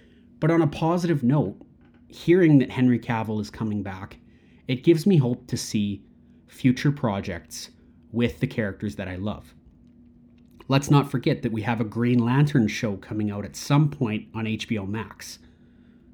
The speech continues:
Tied to D C E U, uh, I don't know. I doubt it. You know, I think it's gonna be kind of a, a solo project similar to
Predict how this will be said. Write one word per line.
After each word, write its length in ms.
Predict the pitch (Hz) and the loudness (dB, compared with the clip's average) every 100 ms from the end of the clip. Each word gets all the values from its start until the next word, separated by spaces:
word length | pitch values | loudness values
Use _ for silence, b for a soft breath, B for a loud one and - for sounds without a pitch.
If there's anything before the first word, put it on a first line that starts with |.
| _ | _
Tied 280 | - 139 143 | -4 0 2
to 40 | 147 | 2
D 240 | 139 147 | 4 4
C 200 | 147 - | 4 2
E 200 | 143 143 143 139 | 2 4 6 6
U, 320 | 143 147 147 B B B B - _ - - - - - | 8 6 2 B B B B -20 _ -20 -20 -20 -20 -14
uh, 160 | 113 107 B B - | -12 -8 B B -10
I 140 | 117 127 | -8 -2
don't 320 | 135 127 107 | 0 0 -4
know. 380 | 110 113 127 135 | -2 0 2 2
I 120 | 113 | -2
doubt 360 | 107 107 117 | -4 -2 0
it. 280 | 151 147 - - B B B | 0 -2 -8 -20 B B B
You 100 | - | 0
know, 200 | 117 120 | 2 4
I 60 | 131 | 2
think 220 | 120 127 | 0 0
it's 100 | - | 0
gonna 180 | - 123 | 0 2
be 120 | 110 | 0
kind 260 | 113 127 120 | 0 0 0
of 140 | 107 | 0
a, 260 | 110 95 92 - _ _ b b b b b - | -2 -4 -10 -16 _ _ b b b b b -10
a 80 | |
solo 540 | 110 - 135 117 120 120 | -8 2 2 4 2 0
project 560 | - 117 113 135 131 | 0 -2 0 0 -2
similar 420 | - - 120 120 117 | -2 2 4 4 2
to 320 | 113 104 | -2 -4